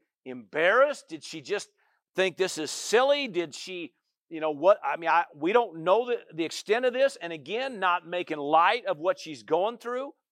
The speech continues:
But see, I'm telling you that how many times w-, is the Lord telling us, "Roll away the stone"? And we're more, we're so more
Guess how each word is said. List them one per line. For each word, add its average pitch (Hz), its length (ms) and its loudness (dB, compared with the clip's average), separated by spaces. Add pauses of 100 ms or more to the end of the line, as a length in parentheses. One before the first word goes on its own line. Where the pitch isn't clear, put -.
(480)
But 180 220 4 (100)
see, 196 240 -4
I'm 220 280 2
telling 214 380 0
you 202 260 -4 (320)
that 170 180 0 (160)
how 202 300 2
many 277 240 -6
times 180 680 -2 (400)
w-, 175 240 2
is 165 120 2
the 160 100 4
Lord 208 320 4
telling 220 320 0
us, 156 80 -4
"Roll 220 380 6
away 226 260 4
the 185 140 0
stone"? 156 720 -2 (880)
And 143 120 -6
we're 226 200 4
more, 247 360 4 (200)
we're 180 180 0
so 262 360 0
more 247 420 2